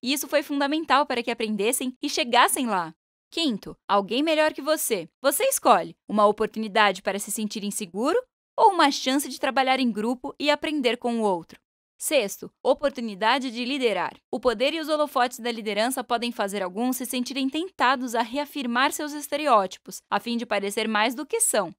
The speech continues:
Tome cuidado com essa tentação. E aí,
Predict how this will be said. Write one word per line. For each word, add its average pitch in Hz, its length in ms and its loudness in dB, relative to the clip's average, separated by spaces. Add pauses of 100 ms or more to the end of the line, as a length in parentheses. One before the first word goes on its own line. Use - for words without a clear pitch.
(120)
Tome 190 400 -2
cuidado 226 640 4
com 247 180 -4
essa 247 220 -2
tentação. 240 640 -4 (1120)
E 339 140 0
aí, 247 440 4